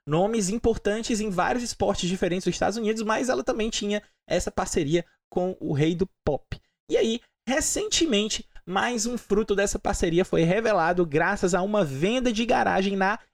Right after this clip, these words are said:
Inglaterra, quilômetros de distância dos Estados Unidos. Scramble Training era um simulador de voo e combate aéreo utilizado no arcade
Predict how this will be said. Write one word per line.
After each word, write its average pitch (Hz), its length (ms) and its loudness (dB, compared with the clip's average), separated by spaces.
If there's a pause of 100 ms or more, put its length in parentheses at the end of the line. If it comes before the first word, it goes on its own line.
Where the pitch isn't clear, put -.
(140)
Inglaterra, 214 840 2
quilômetros 208 640 0
de 220 60 -2
distância 185 340 -2
dos 185 100 4
Estados 180 280 0
Unidos. 131 340 -2 (340)
Scramble 330 600 0
Training 226 420 -2 (340)
era 262 240 2
um 269 80 -2
simulador 220 460 2
de 185 140 2
voo 175 200 6
e 185 60 6
combate 165 420 0
aéreo 156 320 2
utilizado 180 560 2
no 175 60 0
arcade 170 560 0